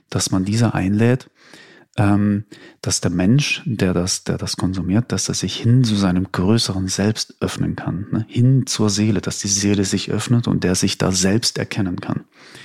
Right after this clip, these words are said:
Aber damit muss man sich gut auskennen, auch mit den Ritualen und mit den Naturgeistern, die dahinter wirken.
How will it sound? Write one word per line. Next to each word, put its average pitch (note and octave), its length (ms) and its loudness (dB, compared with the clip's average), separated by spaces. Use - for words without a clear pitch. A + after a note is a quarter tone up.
Aber - 160 -10
damit G#2 300 0
muss G#2+ 200 2
man G#2 100 2
sich - 200 -4
gut - 180 -8
auskennen, C3 560 2
auch - 240 -6
mit F#2+ 120 0
den F#2 80 -2
Ritualen F#2 600 0
und A#2 100 4
mit A#2 140 2
den A#2+ 80 4
Naturgeistern, A2+ 760 0
die - 80 -12
dahinter G#2+ 400 -6
wirken. C3+ 300 -2